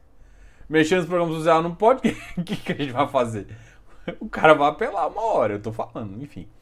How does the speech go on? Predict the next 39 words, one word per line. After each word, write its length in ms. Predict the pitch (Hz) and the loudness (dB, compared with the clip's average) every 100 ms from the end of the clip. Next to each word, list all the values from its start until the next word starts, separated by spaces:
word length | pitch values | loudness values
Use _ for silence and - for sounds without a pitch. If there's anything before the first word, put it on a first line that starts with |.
| - - _ - - - | -20 -20 _ -20 -16 -2
É, 460 | 135 147 156 - - | 2 4 4 2 -6
brigou 480 | 127 120 151 151 185 | -10 0 0 2 0
os 80 | 190 | 6
caras 280 | 208 208 214 | 6 6 6
lá, 340 | 220 381 403 - 156 | 4 4 0 -14 -10
risco, 320 | 156 160 - 143 131 107 - | -8 -8 -12 -16 -16 -14 -10
vai 220 | 147 175 170 | 2 6 6
entrar 220 | 160 170 | 4 0
um, 380 | 170 165 156 120 110 - - - - - - - - - - | 0 -6 -10 -12 -16 -20 -20 -20 -20 -20 -20 -20 -20 -20 -4
enfim, 400 | 156 156 110 107 | -4 -4 -6 -2
e 100 | 180 | 2
aí 480 | 254 233 262 285 285 | 4 4 2 -2 -4
o 20 | |
que 80 | - | 2
vai 100 | 226 | 2
acontecer? 880 | 220 226 202 - 240 262 226 147 110 - - | 2 -2 -2 2 2 2 0 -2 -4 -18 -8
I 60 | 123 | -8
P 160 | 117 139 | -4 -4
C 160 | - | 0
A, 280 | 147 196 170 | 2 4 2
I-, 100 | 156 156 | -2 -4
I 40 | |
P 140 | 156 196 | -2 -2
C 140 | - | 2
A, 220 | 226 302 | 4 4
se 200 | - - | 2 -8
você 200 | 117 165 | -8 -6
não... 180 | 226 202 - - - | -4 -6 -12 -20 -20
se 60 | - | -10
você 260 | 117 208 240 | -6 -2 0
faz 280 | 214 180 | 2 2
compra, 500 | - 139 180 285 131 | -2 -4 -4 -2 -6
você 160 | 113 120 | -6 -4
já 120 | 131 | -4
notou 360 | 156 208 - 208 | -4 -4 -6 -6
que 140 | - | -6
deve 200 | 202 208 | -4 -4
ter 60 | 220 | -4
aumentado, 500 | 220 302 - 117 | -8 -8 -4 -4